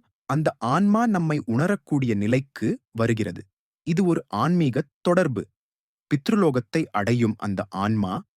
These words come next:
இங்கு குடும்பத்தில் நிகழும் சடங்குகளின் மூலம் தனது பயணத்திற்கு உறுதியை பெற்று, அந்த உணர்வுகளை வழியாகக் கொண்டு தனது குல தெய்வத்தை சென்றடைகிறது. இந்த வாய்க்கரிசி போடுதல் ஒரு மரபு மட்டுமல்ல, அது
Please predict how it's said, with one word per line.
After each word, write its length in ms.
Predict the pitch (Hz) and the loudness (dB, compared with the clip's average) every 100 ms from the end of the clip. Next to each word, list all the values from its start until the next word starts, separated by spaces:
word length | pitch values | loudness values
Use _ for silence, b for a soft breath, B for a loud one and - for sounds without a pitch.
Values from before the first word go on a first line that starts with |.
| - | -2
இங்கு 220 | 135 135 131 | 0 0 -2
குடும்பத்தில் 640 | - 139 208 214 - 180 139 | 0 2 2 0 -2 -2 0
நிகழும் 420 | 113 135 143 131 | 0 0 0 -2
சடங்குகளின் 800 | - 101 113 170 170 151 139 113 | -4 -4 -2 0 0 2 2 0
மூலம் 380 | 101 95 95 233 _ _ _ _ - | 0 -2 -2 -6 _ _ _ _ -4
தனது 260 | 156 151 139 | -2 -2 -4
பயணத்திற்கு 840 | - 117 180 214 _ 147 131 - - 247 _ - | -4 -2 0 -2 _ -4 -4 -6 -4 -4 _ -2
உறுதியை 480 | 127 208 190 185 160 | 2 2 2 0 0
பெற்று, 420 | 123 107 - 151 269 _ _ - | -4 -6 -4 -4 -4 _ _ -6
அந்த 180 | 127 135 - | -2 0 0
உணர்வுகளை 600 | 110 120 175 170 156 135 123 | 0 0 2 0 0 0 0
வழியாகக் 680 | 98 117 151 151 156 - | 0 0 2 0 -2 -8
கொண்டு 340 | - 107 95 117 262 _ - | -4 -2 0 -2 -2 _ -4
தனது 260 | 151 156 139 | -2 0 -2
குல 240 | - - 190 | -2 0 2
தெய்வத்தை 540 | 143 147 143 - 113 208 | 2 2 -2 -4 -6 -4
சென்றடைகிறது. 760 | - 151 180 175 117 107 90 - _ _ _ _ _ _ - | -2 0 2 0 0 -2 -6 -14 _ _ _ _ _ _ 0
இந்த 160 | 135 120 | 2 2
வாய்க்கரிசி 640 | 101 170 - 185 156 143 135 | 2 0 0 -2 -2 -4 -4
போடுதல் 460 | 101 92 175 101 208 _ _ _ | -4 -4 -4 -6 -6 _ _ _
ஒரு 160 | 127 147 | -2 0
மரபு 420 | 117 101 127 123 185 | 0 0 0 2 0
மட்டுமல்ல, 520 | 175 - 247 165 95 - _ _ _ _ - | -2 0 2 2 -2 -6 _ _ _ _ -2
அது 260 | 113 104 | -2 0